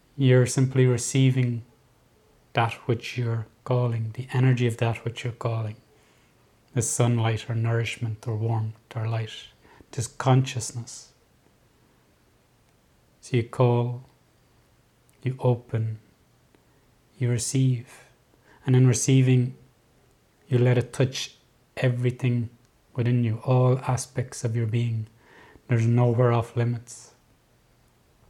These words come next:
And this divine energy knows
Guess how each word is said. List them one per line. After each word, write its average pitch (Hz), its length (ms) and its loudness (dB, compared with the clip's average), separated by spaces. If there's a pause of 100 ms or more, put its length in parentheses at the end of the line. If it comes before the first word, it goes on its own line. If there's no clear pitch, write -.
(1040)
And 127 160 4
this 131 140 4
divine 123 520 2
energy 120 540 2 (880)
knows 127 600 2